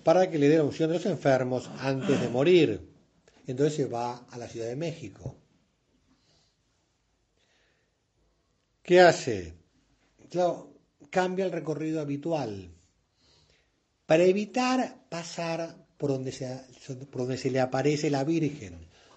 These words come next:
No vaya a ser que la Virgen se le aparezca, lo entretenga y él no llegue a buscar al cura y su tío muera sin sacramentos. Entonces esquiva a la Virgen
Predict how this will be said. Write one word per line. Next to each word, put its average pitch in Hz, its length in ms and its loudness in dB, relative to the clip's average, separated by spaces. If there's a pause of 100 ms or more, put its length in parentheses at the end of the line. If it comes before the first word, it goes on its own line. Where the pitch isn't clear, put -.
(140)
No 226 300 8
vaya 240 420 10
a 202 60 8
ser 214 440 12
que 196 140 4
la 165 160 10
Virgen 185 400 6
se 151 140 4
le 147 160 4
aparezca, 160 880 2 (280)
lo 160 180 10
entretenga 196 1040 10
y 156 100 10
él 180 160 12
no 190 120 12
llegue 175 260 10
a 185 40 12
buscar 170 240 10
al 156 160 8
cura 240 320 12 (300)
y 160 100 0
su 151 140 2
tío 160 220 8
muera 170 260 8
sin 151 220 0
sacramentos. 175 760 4 (800)
Entonces 143 260 -4
esquiva 233 340 8
a - 20 12
la 226 120 10
Virgen 220 460 2